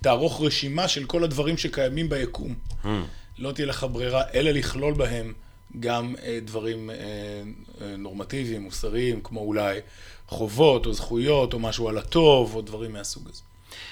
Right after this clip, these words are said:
Speaker 2: איך, אז אם כך אולי השאלה ה-, הממש עקרונית, הבסיסית,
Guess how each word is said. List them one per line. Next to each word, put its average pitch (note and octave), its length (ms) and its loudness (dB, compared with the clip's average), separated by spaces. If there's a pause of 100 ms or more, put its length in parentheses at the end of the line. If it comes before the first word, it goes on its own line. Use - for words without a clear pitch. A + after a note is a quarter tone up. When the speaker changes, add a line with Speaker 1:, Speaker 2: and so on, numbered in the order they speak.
(220)
Speaker 2:
איך, - 260 6
אז D#3 200 6
אם A3+ 120 6
כך B3 180 8
אולי G3+ 220 10
השאלה F3+ 460 6
ה-, D3+ 440 2
הממש C3+ 400 2
עקרונית, F#3+ 580 4
הבסיסית, - 720 0